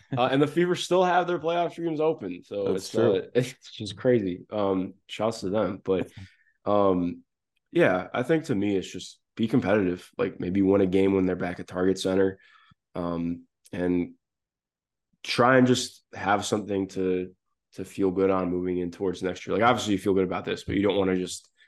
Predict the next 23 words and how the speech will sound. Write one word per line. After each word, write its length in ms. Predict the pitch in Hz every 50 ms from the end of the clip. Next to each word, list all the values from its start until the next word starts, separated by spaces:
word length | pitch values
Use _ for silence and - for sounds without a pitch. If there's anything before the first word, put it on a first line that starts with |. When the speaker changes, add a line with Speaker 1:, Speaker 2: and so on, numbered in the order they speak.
| _ _ _ _ _ -
Speaker 1:
you 140 | - 90 82
know, 80 | 85
get 360 | 85 82 82 82 - - - _ _ _ _ _ _ _ _ _ _ _
creamed 460 | - - - 95 95 92 87 87 85
in 160 | 85 85 85 87
the, 240 | 87 90 - - - -
in 320 | 90 90 87 87 87 87 - _ _ _ _ _ -
the, 260 | - 95 90 92 92 _ _ -
the 180 | 95 92 90
th-, 300 | 87 - - - 92 -
in 100 | - 104 98
a 60 | 90
three-game 460 | 90 - - 92 90 87 87 85 87 87
sweep. 400 | - - 92 87 85 - - - _ _
So 140 | _ - -
Speaker 2:
Mm-hmm. 280 | - - - 90 85 85 - _ _ _ _ _ - -
Yeah, 240 | - - - - - - _ _ -
no, 100 | 85 85
I 180 | 87 90 87
agree. 280 | 85 - - 85 73 80
I, 140 | 90 92 90 - -
I 120 | 95 92
think 280 | 85 95 90 85 85